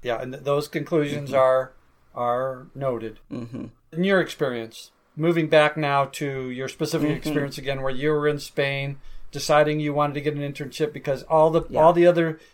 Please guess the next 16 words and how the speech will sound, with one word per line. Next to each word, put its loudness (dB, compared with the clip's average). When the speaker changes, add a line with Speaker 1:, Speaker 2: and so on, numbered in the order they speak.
Speaker 1:
kids 6
that 0
you -4
were -4
studying 0
in -8
Spain -2
with -10
were -8
getting -2
internships. -10
Speaker 2:
Yes. -12
Speaker 1:
Which -6
kinda 2
supports 0
your 2